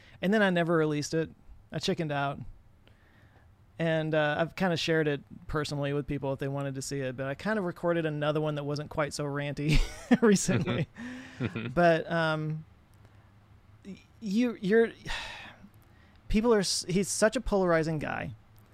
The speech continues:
Speaker 1: and
Speaker 2: Mm-hmm.
Speaker 1: people get so passionate on both sides, loving him, loving him or hating him,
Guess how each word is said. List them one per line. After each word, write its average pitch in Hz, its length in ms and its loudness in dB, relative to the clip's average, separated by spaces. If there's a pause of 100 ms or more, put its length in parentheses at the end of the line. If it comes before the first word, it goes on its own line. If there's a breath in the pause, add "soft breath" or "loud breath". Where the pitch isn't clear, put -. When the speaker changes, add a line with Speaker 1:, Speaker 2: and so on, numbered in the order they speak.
(400 soft breath)
Speaker 1:
and 165 220 -2
Speaker 2:
Mm-hmm. 135 100 -8
Speaker 1:
people 175 200 2
get 160 160 -2
so 175 200 2
passionate 160 480 2
on 147 160 -2
both 156 220 0
sides, 143 680 -2 (500)
loving 170 360 2
him, 170 160 -2
loving 175 340 2
him 180 100 0
or 175 100 0
hating 143 280 -4
him, 143 300 -6